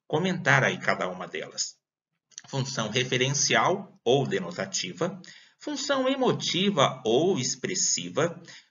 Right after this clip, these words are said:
função apelativa ou conativa, função fática ou função de contato, função poética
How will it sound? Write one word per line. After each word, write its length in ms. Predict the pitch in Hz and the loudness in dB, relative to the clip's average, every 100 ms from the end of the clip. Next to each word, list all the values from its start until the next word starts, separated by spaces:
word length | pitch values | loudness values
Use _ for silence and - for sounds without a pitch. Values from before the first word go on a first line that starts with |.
| - | -10
função 760 | 117 107 - 131 123 104 - - | -8 -6 -2 2 2 2 -6 2
apelativa 1600 | 127 151 160 - 135 123 104 - - 104 104 120 156 160 - - | 4 4 2 -2 0 2 0 -4 -4 -2 -4 0 0 -2 -6 -2
ou 340 | 123 139 208 202 | 4 6 4 2
conativa, 1000 | 127 117 101 - - 85 - 160 190 - - - - | -2 -2 -4 -8 -8 -8 -6 -6 -6 -16 -20 -20 -16
função 380 | 285 262 254 247 | -10 -6 -6 -6
fática 720 | - 254 175 - - 240 240 - | 0 2 2 0 -2 -4 -10 -4
ou 300 | 147 196 - | 0 0 0
função 640 | - 139 117 - 113 104 | -8 -8 -8 -6 -4 -4
de 120 | 92 | -8
contato, 840 | - 131 135 - 90 - - 220 - - _ _ - _ | -4 -2 -2 -2 -2 -2 -2 -4 -6 -20 _ _ -20 _
função 460 | - 339 - 214 208 | -12 -10 -4 -4 0
poética 760 | 190 123 135 147 - 240 247 | 2 4 4 0 -4 -4 -6